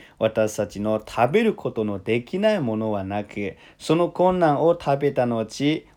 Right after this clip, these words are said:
私たちを成長させないものはないのです。あなたが困難を一回多く得れば、あなたは一回多くの豊かな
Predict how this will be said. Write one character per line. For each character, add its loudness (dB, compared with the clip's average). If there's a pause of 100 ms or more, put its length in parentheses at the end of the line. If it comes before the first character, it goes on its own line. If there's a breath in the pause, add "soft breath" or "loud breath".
私 -2
た -2
ち -10
を -2
成 2
長 0
さ -4
せ -6
な 2
い 0
も -4
の 2
は -2
な -2
い -2
の -6
で -8
す。 -8 (720 soft breath)
あ -2
な 2
た -6
が 0 (160)
困 2
難 -2
を -4
一 -2 (120)
回 2
多 4
く -4
得 -2
れ -6
ば、 -6 (320 soft breath)
あ -4
な -6
た -8
は -8 (160)
一 2 (140)
回 2 (100)
多 4
く -10
の -2 (100)
豊 -2
か -10
な -2